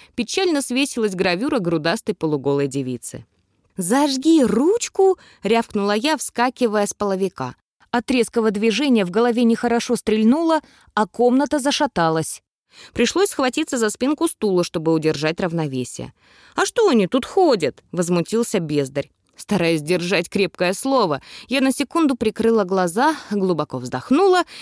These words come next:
и досчитала до шести, что в сложившихся обстоятельствах являлось подвигом, сравнимым со спасением мира. «Попробуем еще разок». Дин приземлил пятую точку на стул,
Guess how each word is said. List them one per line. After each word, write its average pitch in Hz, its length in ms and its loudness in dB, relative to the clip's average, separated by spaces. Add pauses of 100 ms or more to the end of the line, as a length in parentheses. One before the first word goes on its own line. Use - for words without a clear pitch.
(180)
и 392 60 2
досчитала 226 540 0
до 175 140 -2
шести, 135 580 -4
что - 180 -6
в 156 60 -10
сложившихся 175 800 -4
обстоятельствах 160 880 -4
являлось 185 500 -2
подвигом, 226 640 0 (180)
сравнимым 233 680 0
со 202 180 -2
спасением 147 720 -2
мира. 127 320 -6 (460)
«Попробуем 302 600 2
еще 202 340 0
разок». 180 480 0 (260)
Дин 202 300 2
приземлил 208 500 0
пятую 180 360 -2
точку 180 340 -6
на 156 160 -4
стул, 311 360 -6